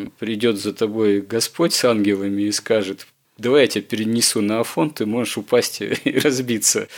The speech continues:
Он говорит: «Да-да, точно, я об этом-то типа и думал». А потом, в конце концов, при общении с святителем Игнатием ему порекомендовал: «Ты, говорит, это вот свой образ-то молитвы, вот это мечтательное такое представление,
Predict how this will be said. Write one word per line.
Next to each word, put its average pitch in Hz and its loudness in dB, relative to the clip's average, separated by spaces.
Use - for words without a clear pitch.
Он 117 -2
говорит: 107 -2
«Да-да, 143 4
точно, 135 2
я 110 6
об 120 2
этом-то 117 2
типа - -4
и 110 0
думал». 120 4
А - -10
потом, 143 0
в - -8
конце 139 2
концов, 127 0
при 110 2
общении 123 2
с - -4
святителем 101 -6
Игнатием 107 0
ему 101 0
порекомендовал: 107 0
«Ты, 127 0
говорит, 110 -8
это - -8
вот 101 -12
свой 120 -2
образ-то 110 -2
молитвы, 120 -2
вот 90 -6
это - -14
мечтательное 98 -2
такое - -8
представление, 107 -2